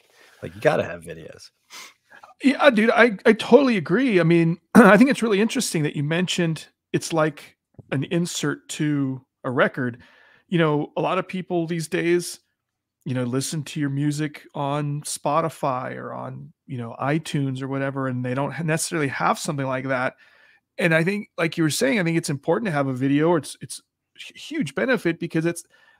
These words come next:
Speaker 2: that's another way that someone's gonna have to connect with your band, your music, that's not gonna have that album sleeve, you know?
Speaker 1: Mm-hmm.
Speaker 2: Um, but yeah, yeah, I, I totally agree.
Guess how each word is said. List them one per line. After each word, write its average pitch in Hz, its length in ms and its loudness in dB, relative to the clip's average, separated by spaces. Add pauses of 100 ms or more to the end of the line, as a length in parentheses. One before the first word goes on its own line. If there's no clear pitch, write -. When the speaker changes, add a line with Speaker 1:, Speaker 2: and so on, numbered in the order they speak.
Speaker 2:
that's 226 140 -2
another 180 480 2
way 170 300 2
that 156 140 -2
someone's 151 320 -6
gonna 151 140 -6
have 151 240 -4
to 151 60 -6
connect 151 400 -6
with - 160 -8
your 143 360 2
band, 139 580 -4 (460)
your 143 220 0
music, 147 640 0 (280)
that's 131 400 -2
not 139 200 0
gonna 139 140 -2
have 175 240 -2
that 123 140 0
album 117 320 -10
sleeve, - 560 -12 (160)
you 123 120 -10
know? 127 300 -12 (400)
Speaker 1:
Mm-hmm. - 1300 -8
Speaker 2:
Um, 123 480 -4 (120)
but - 160 -4
yeah, 160 320 8 (180)
yeah, 139 280 0
I, 135 300 -2
I 135 60 -2
totally 143 380 0
agree. 135 400 -4